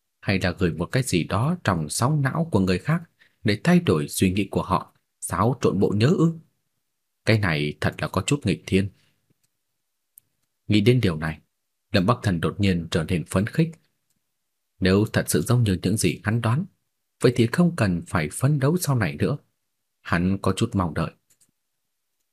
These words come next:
"Tiểu Cơ, mời điểm phát sóng điện thoại." Lâm Bắc Thần trong ý niệm triệu hoán trợ lý giọng nói.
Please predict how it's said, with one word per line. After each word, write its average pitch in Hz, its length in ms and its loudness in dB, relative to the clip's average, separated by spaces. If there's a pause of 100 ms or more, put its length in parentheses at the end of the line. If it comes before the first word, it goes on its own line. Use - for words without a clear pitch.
(100)
"Tiểu 80 240 0
Cơ, 95 240 4 (460)
mời 123 120 8
điểm 95 180 4
phát 123 120 2
sóng 156 220 2
điện - 200 2
thoại." 104 240 -4 (1400)
Lâm 156 160 4
Bắc 175 160 4
Thần 85 340 0
trong 117 140 0
ý 147 140 2
niệm 98 320 2
triệu - 240 0
hoán 143 280 2 (100)
trợ 85 220 0
lý 135 100 2
giọng 87 260 -4
nói. 127 240 0